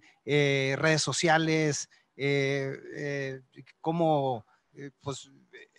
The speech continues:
eh, o sea, reinventarnos nuevamente en el tema de, de buscar nuevos clientes, qué tipo de clientes, eh, cómo buscarlos, qué perfiles.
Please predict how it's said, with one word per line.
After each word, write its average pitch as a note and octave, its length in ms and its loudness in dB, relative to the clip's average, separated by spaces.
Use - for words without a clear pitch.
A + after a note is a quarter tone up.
eh, D3 100 -14
o C#3+ 80 -8
sea, C#3 340 0
reinventarnos C#3+ 920 0
nuevamente D#3+ 580 6
en D#3 100 4
el C3 100 -2
tema D3+ 380 4
de, B2+ 400 -2
de B2+ 420 -4
buscar C#3 420 0
nuevos D3+ 300 2
clientes, D#3+ 600 2
qué E3 100 0
tipo D3 300 0
de C3 120 0
clientes, E3 840 2
eh, B2+ 200 -6
cómo F#3 260 8
buscarlos, F3 880 4
qué D#3+ 140 2
perfiles. F3 920 2